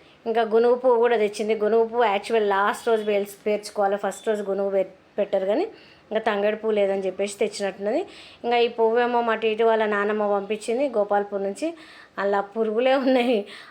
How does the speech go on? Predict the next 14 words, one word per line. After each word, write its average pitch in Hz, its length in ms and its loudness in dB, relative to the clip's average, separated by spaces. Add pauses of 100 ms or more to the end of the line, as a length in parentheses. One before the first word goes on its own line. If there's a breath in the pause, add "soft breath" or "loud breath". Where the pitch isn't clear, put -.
(120 loud breath)
అలా 214 180 0
కాయలు 220 460 0
పురుగులు, 233 400 0
ఆకు 208 380 0
కాకపోతే 220 400 0
ఆకు 202 260 -2
పనికొస్తది. 214 680 -2 (380 loud breath)
ఇది 202 140 0
అడవి 208 260 0
తంగేడు 214 380 0
కదా, 196 220 0
బాగా 202 340 2
పెద్దగా 208 420 -2
ఉంటుంది 202 260 -2